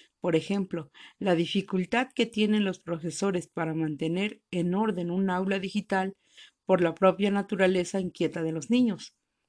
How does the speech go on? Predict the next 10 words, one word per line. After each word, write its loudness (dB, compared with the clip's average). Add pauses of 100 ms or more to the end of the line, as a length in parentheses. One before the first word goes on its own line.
(140)
Además 0 (440)
de 4
que -6
para 2
ellos 0
la -2
cuarentena -2
se -8
puede -4
estar -4